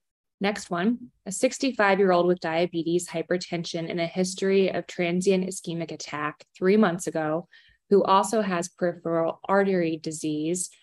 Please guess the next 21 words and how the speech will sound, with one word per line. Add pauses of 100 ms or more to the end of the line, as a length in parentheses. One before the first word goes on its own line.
(220)
presents
with
shortness
of
breath
for
two
weeks
and
is
found
to
have (120)
atrial
fibrillation. (160)
What (120)
will
you (100)
do,
Doctor
Harrison?